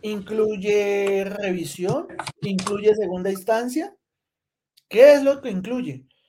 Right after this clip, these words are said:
Entonces, ahí esa terminación tácita creo que hace mucha referencia a que si el objeto dice que usted va hasta primera instancia, pues usted va hasta ahí.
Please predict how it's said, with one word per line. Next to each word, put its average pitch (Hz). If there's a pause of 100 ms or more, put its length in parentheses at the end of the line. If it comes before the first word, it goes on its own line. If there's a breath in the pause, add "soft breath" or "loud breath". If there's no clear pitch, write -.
(320)
Entonces, 190
ahí 202
esa 233
terminación 208
tácita 226 (580)
creo 220
que 254
hace 247
mucha 240
referencia 214 (440)
a 208
que 196
si -
el 180
objeto 254
dice 180 (180)
que 165
usted 175
va 254
hasta 240
primera 190
instancia, 151 (840)
pues 147
usted 151
va 185
hasta -
ahí. 269